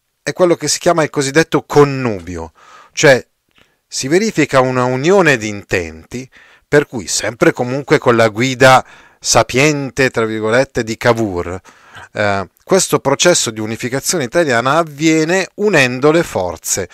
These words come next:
unendo le forze anche dei, eh, movimenti, insomma, che, eh, come quelli di, di Garibaldi, insomma, che decisamente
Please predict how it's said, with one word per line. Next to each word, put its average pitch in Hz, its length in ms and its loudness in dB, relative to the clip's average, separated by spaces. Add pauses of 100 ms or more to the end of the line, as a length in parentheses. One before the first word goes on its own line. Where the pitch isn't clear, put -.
(280)
unendo 131 400 -2
le 165 100 -2
forze 143 420 0
anche 120 440 0
dei, 98 640 -6 (540)
eh, 95 240 -6
movimenti, 92 760 -6
insomma, 95 420 -10
che, 87 360 -10 (480)
eh, - 80 -16 (320)
come - 180 -20 (140)
quelli 76 220 -14
di, 78 140 -16 (200)
di 87 100 -20
Garibaldi, 101 600 2
insomma, 104 360 -4 (300)
che - 100 -6
decisamente 123 840 0